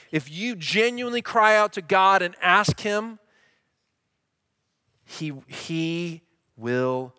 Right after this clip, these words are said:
do it. You can be assured. It's not, God, he doesn't make mistakes. Some of you might have walked out of here y-, last week thinking like,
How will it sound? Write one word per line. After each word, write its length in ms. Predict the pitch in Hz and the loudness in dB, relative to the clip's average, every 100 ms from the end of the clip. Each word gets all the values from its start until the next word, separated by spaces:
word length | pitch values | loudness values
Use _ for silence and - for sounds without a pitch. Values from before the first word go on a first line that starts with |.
| _ | _
do 160 | 101 98 | -12 -12
it. 240 | 87 _ _ _ _ _ _ _ _ _ _ _ _ _ _ _ _ _ _ _ _ _ _ _ - | -12 _ _ _ _ _ _ _ _ _ _ _ _ _ _ _ _ _ _ _ _ _ _ _ -20
You 100 | 107 | -18
can 160 | 104 | -16
be 200 | 92 123 | -10 -8
assured. 520 | 107 - 87 80 - _ _ _ _ _ _ _ _ _ _ _ _ _ _ _ _ _ _ _ _ _ _ _ _ _ _ _ | -8 -10 -12 -20 -20 _ _ _ _ _ _ _ _ _ _ _ _ _ _ _ _ _ _ _ _ _ _ _ _ _ _ _
It's 120 | - | -8
not, 400 | 147 143 151 147 | -2 0 -2 -2
God, 180 | 156 160 147 131 - | 0 0 -4 -18 -20
he 100 | - | -14
doesn't 300 | 160 196 196 | -2 -2 0
make 180 | 170 170 | -2 -2
mistakes. 880 | 143 - 143 117 _ - - - - _ _ _ _ _ _ _ _ _ _ _ _ _ 147 | -4 -6 -4 -4 _ -10 -8 -10 -14 _ _ _ _ _ _ _ _ _ _ _ _ _ -2
Some 200 | 196 208 | 0 0
of 40 | |
you 80 | 185 | 0
might 180 | 160 160 | 4 4
have 100 | 151 | 4
walked 220 | 127 143 | 2 2
out 140 | 143 | 2
of 60 | 135 | 2
here 260 | 123 117 - 147 | -4 -6 -12 -20
y-, 160 | 143 - | -20 -10
last 340 | 139 127 120 | 0 2 0
week 100 | 135 | -10
thinking 320 | 120 135 131 120 | -10 -8 -6 -4
like, 220 | 110 | -4